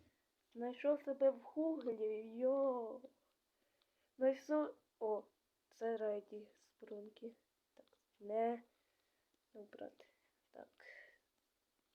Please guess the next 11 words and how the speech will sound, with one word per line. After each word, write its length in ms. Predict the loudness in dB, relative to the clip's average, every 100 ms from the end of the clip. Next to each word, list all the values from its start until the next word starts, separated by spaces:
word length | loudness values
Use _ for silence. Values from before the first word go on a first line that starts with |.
| _
Так, 260 | -6 -6 -6
що 120 | -6
як 240 | -6 -8 -12
так? 320 | -12 -12 -14 _ _ _ _ _ _ _ -4
Просто 1000 | -2 0 -4 -10 _ _ _ -16 -10 -10 -10
не 180 | -8 -8
знаю, 560 | -8 -12 -10 -8 -10 -10 _ _ _ _
як 200 | -20 -20 -20 _
це, 120 | -10 -10 _ _ _
як 220 | -12 -10
правильно 480 | -8 -8 -8 -10